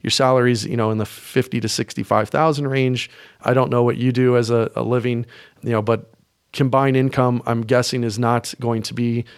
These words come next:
you know, the normal hundred fifty and over household income for a physician family. So try to prioritize some of your savings into the Roth setting first, and then I would be actually pushing as much as I probably could into your debt to, to eliminate that,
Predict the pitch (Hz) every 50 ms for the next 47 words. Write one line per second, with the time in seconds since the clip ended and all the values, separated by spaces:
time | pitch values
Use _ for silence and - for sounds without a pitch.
0 | - _ - - 120 113 113 113 104 113 113 113 113 117 117 113 117 113 110 104
1 | 120 120 117 113 113 110 - - 117 - - 117 110 113 110 - 107 110 - -
2 | - 120 117 107 113 113 120 117 - - - - _ - - 120 120 - - 120
3 | 113 117 117 113 - 117 110 107 - 110 104 101 - 107 104 110 120 - - 117
4 | 110 - 117 113 113 113 113 117 113 113 - - - - - - - _ _ -
5 | - 127 117 110 - - - - - - 160 170 180 180 170 - 156 143 143 143
6 | 143 - 147 127 120 - - 139 135 147 143 135 139 135 - - 143 135 131 139
7 | 139 139 139 - - - - - - - - - - - 123 120 - 131 123 117
8 | 110 120 120 123 127 - - 139 123 127 120 110 - - 139 143 143 139 - -
9 | - 120 120 120 120 117 107 123 120 123 120 117 120 120 117 117 113 110 - _
10 | - 113 117 113 - - 120 117 110 110 _ _ _ - 127 120 - 135 120 113
11 | 104 110 107 107 - - 117 110 113 110 - 113 110 107 107 107 104 - - 117
12 | 104 104 113 107 101 - - 104 101 107 104 - 104 104 - - - - 113 -
13 | - - - - 123 117 113 127 123 120 117 117 110 104 - 110 104 104 110 -